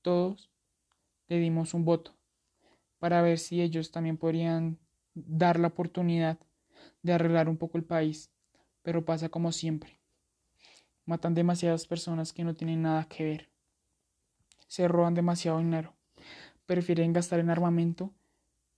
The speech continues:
antes de gastar en salud. O claro, en la misma educaci-, en la misma educación para el futuro del país. Pero ellos no ven eso. Ellos solamente quieren seguir formando un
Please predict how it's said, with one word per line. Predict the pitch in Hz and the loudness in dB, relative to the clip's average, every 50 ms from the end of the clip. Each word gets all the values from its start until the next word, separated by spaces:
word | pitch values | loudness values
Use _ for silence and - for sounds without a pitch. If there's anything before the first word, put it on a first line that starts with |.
| _ _ _ | _ _ _
antes | 180 175 170 - 165 160 | -2 -2 0 0 0 0
de | 160 170 | 2 2
gastar | 160 175 175 175 - - 165 160 | 2 2 0 -2 -2 -2 -2 0
en | 160 160 160 | 0 -2 -4
salud. | - - 160 156 160 160 160 165 - _ _ _ _ _ _ _ _ _ _ _ _ _ _ _ _ _ | -4 -2 -2 -2 -2 -2 -4 -4 -8 _ _ _ _ _ _ _ _ _ _ _ _ _ _ _ _ _
O | - 165 | -18 -14
claro, | - - 165 165 160 156 - - _ | -4 0 2 2 2 0 -4 -10 _
en | 185 175 | -4 0
la | 175 170 | 0 2
misma | 175 170 165 170 170 170 | 2 2 2 2 4 2
educaci-, | 175 175 - 180 175 - - - | 2 2 0 -4 -6 -6 -8 -6
en | - 175 175 | -4 0 0
la | 175 170 | 2 2
misma | 170 165 170 170 170 | 2 2 2 2 2
educación | 175 180 180 - 170 165 165 160 160 - - _ _ _ _ _ _ _ _ _ _ _ _ _ | 0 0 -2 -6 -6 -4 -4 -4 -4 -6 -10 _ _ _ _ _ _ _ _ _ _ _ _ _
para | _ 175 170 | _ 0 2
el | 170 170 | 2 2
futuro | - 175 165 - - 160 160 160 | 0 -4 -4 -2 0 2 4 4
del | 160 160 165 | 4 4 2
país. | 160 170 165 160 160 165 - - _ _ _ _ _ _ _ _ _ _ _ _ _ _ _ _ _ _ _ _ _ _ _ _ _ | -2 -2 -2 -2 -2 -4 -8 -12 _ _ _ _ _ _ _ _ _ _ _ _ _ _ _ _ _ _ _ _ _ _ _ _ _
Pero | - 165 165 160 160 160 160 156 156 156 - _ _ | 0 2 4 4 4 4 4 2 -2 -4 -10 _ _
ellos | - 170 160 165 165 | -8 -4 -2 0 0
no | 170 170 170 | 2 2 2
ven | 170 170 170 | 2 2 2
eso. | 165 160 160 - - _ _ _ _ _ _ _ _ _ _ _ _ _ _ _ - - - _ _ _ | 0 0 -2 -6 -14 _ _ _ _ _ _ _ _ _ _ _ _ _ _ _ -20 -20 -20 _ _ _
Ellos | 175 170 175 170 | -2 0 0 2
solamente | 170 175 175 175 175 175 170 175 170 | 2 2 4 4 4 2 2 0 -2
quieren | 170 180 175 175 175 | -2 -2 0 0 0
seguir | 175 175 165 175 165 | 0 0 0 0 -2
formando | - 170 170 165 170 165 170 170 175 185 - - _ _ _ _ _ | -2 -2 -2 0 0 0 0 0 -2 -4 -4 -10 _ _ _ _ _
un | - 180 180 175 175 175 175 170 170 170 - | -6 -2 0 2 2 2 2 0 -2 -4 -6